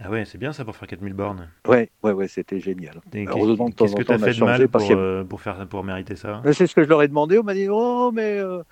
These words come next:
Speaker 2: c'est tiré au sort, mais d'un air gêné, donc, euh, <laughs> » Non, non,
Speaker 1: C'était
Speaker 2: j'étais
Speaker 1: bien.
Speaker 2: pas là le jour du tirage au sort et les gens qui étaient là ont eu, euh, l'Alfa, euh,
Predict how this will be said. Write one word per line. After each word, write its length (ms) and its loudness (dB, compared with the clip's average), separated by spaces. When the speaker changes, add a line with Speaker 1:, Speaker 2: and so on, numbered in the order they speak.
Speaker 2:
c'est 180 -4
tiré 300 -2
au 80 0
sort, 420 -2
mais 120 -2
d'un 160 4
air 140 0
gêné, 400 -2
donc, 240 -6
euh, 300 -6
<laughs> » 240 2
Non, 80 -8
non, 140 -6
Speaker 1:
C'était 100 -6
Speaker 2:
j'étais 140 -4
Speaker 1:
bien. 80 -4
Speaker 2:
pas 100 0
là 140 -2
le 40 -12
jour 160 -4
du 120 -12
tirage 340 -4
au 80 -2
sort 340 -4
et 40 0
les 120 -4
gens 140 -4
qui 140 -12
étaient 200 -8
là 220 -4
ont 180 -6
eu, 200 -8
euh, 100 0
l'Alfa, 520 -2
euh, 140 -12